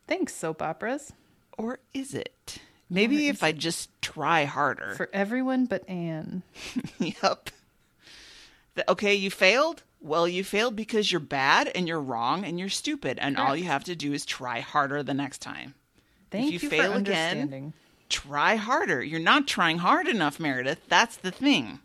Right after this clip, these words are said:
Speaker 1: I'll go back to school and get another degree in my same field of study so I can do better next time.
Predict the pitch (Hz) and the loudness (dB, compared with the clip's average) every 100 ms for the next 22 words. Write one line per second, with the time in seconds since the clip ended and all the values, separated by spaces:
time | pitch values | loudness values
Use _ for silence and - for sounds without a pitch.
0 | _ _ _ _ _ _ _ - 214 240 | _ _ _ _ _ _ _ -2 0 2
1 | 247 247 262 247 220 208 202 196 185 180 | 0 0 -2 -4 0 0 2 0 0 -2
2 | 180 175 170 160 156 151 147 - 160 160 | -2 -4 -4 -4 -4 -4 -4 -4 -4 -4
3 | 156 - 156 156 156 - - - - 170 | -6 -8 -8 -8 -10 -12 -18 -14 -10 -8
4 | 151 - - 151 156 160 - _ - 175 | -10 -12 -10 -8 -6 -8 -10 _ -10 -8
5 | 160 175 175 170 165 165 175 - 185 180 | -8 -8 -8 -6 -4 -6 -8 -6 -2 -2